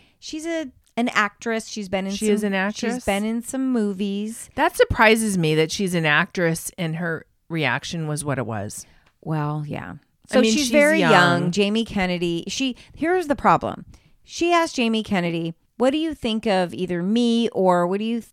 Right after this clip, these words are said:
Speaker 1: I don't know. It was like, "What do you think of me? What do you think of my relationships?" I don't know, something like that. And he was like, "Do you really want me to tell you?"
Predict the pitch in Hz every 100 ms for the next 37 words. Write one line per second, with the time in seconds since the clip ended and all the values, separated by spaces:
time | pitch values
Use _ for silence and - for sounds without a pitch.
0 | - 240 269 - 214 247 277 262 - _
1 | _ _ _ 214 277 330 320 330 349 226
2 | 175 113 127 226 262 277 - 269 277 226
3 | 175 180 151 147 143 139 123 - - _
4 | - 180 160 147 - - - - 311 269
5 | 185 202 294 247 180 190 175 202 190 196
6 | 180 - _ - 180 165 170 185 170 170
7 | 160 165 156 180 247 302